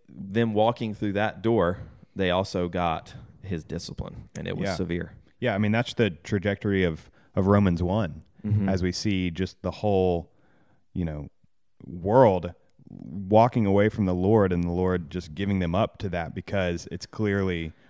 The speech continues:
Speaker 2: what they desire. And so if that door, yeah, like you're saying, if that door opens, then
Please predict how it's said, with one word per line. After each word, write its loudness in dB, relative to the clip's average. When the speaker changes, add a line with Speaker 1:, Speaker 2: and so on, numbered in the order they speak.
Speaker 2:
what -2
they -2
desire. 0
And -2
so -2
if -8
that -6
door, -2
yeah, -2
like -6
you're -12
saying, -2
if -8
that -8
door -6
opens, -2
then -8